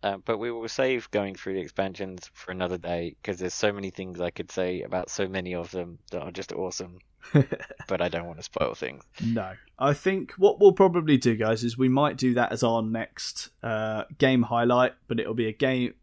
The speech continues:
Speaker 2: rather than being an actual game highlight, it's gonna be just purely based on the expansions of this. And if you have enjoyed this, you will one hundred percent enjoy that.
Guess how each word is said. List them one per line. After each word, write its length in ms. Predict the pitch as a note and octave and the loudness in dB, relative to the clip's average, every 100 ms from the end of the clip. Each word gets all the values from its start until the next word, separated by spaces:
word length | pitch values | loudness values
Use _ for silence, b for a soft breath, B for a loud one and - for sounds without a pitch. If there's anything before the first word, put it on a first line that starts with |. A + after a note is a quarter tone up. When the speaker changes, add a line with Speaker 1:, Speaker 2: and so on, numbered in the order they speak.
| _ _ - | _ _ 2
Speaker 2:
rather 240 | D#3+ D#3 | 4 4
than 120 | D3+ | 2
being 200 | C#3+ C#3 | 2 2
an 120 | B2+ B2 | 2 0
actual 260 | - A#2+ | -2 -2
game 260 | B2+ C3 A#2+ | 0 0 0
highlight, 260 | B2 B2 - | 2 0 -2
it's 100 | - | 0
gonna 260 | G#3 C#3+ | 2 4
be 400 | B2 C3 A#2+ A#2 _ _ _ - | 8 8 8 2 _ _ _ -10
just 360 | B2+ B2+ - | -4 -2 -4
purely 480 | - - A#2+ A#2 A2+ | -10 -2 0 2 0
based 320 | A2 A2+ A2 | -2 -4 -4
on 120 | A2 G#2 | -6 -8
the 80 | |
expansions 640 | G2+ - A2+ G#2 - A2 A2 | -10 -8 -8 -8 -10 -10 -12
of 120 | G#2 | -10
this. 220 | A2 - | -10 -6
And 240 | B2+ B2+ - | -4 -4 -4
if 160 | A#2+ | -4
you 140 | B2+ B2 _ _ _ - | -4 -4 _ _ _ -4
have 180 | C#3 | 0
enjoyed 500 | C#3+ C3+ D#3 G3 D#3+ | 0 2 6 8 8
this, 460 | F3 B2+ D3 - - _ _ _ | 6 4 2 -2 -10 _ _ _
you 220 | - B2+ A#2+ | 0 2 2
will 260 | B2 A#2 A2 | 2 0 -4
one 520 | G2+ A2+ B2 D#3+ C#3+ | -8 -4 2 4 4
hundred 520 | - - E3+ D#3+ D3 | 0 0 2 2 2
percent 300 | C#3 - C#3 | 2 2 2
enjoy 340 | A#2 A#2+ A#2 A2+ | 0 0 0 0
that. 200 | G#2+ | -4